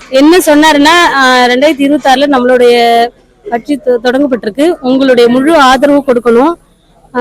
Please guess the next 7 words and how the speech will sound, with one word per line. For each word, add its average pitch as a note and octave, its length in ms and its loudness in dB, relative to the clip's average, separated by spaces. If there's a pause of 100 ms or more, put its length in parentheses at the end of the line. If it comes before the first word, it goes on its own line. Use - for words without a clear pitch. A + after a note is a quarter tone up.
நம்மளுடைய B3 600 0
கட்சி C4 340 0
எ-, B3+ 280 0
எல்லாருக்கும், D4+ 1000 0 (680)
ஆ, A3 320 0 (540)
சமமானது C#4+ 760 0
ஒன்று. B3+ 380 2